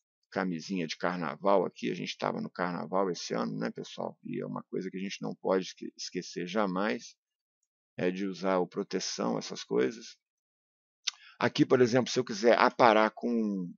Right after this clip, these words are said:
vetor, vou colocar um vetor por cima, eu também posso aparar um bitmap. Por exemplo, deixa eu pegar aqui o aparagem, ó. Eu posso também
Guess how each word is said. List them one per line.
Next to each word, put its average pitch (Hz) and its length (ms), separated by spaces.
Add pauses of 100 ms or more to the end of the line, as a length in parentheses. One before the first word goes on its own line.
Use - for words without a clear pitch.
(140)
vetor, 127 540 (560)
vou 117 100
colocar 113 300
um 107 120
vetor 101 440
por 123 140
cima, 143 480 (420)
eu 113 140
também 143 400
posso 120 400
aparar 113 480
um 123 120
bitmap. 123 640 (840)
Por 101 140
exemplo, 101 560
deixa 98 220
eu 107 80
pegar 95 340
aqui 120 320
o 110 100
aparagem, 113 720
ó. 90 80 (540)
Eu 113 80
posso 110 360
também 120 360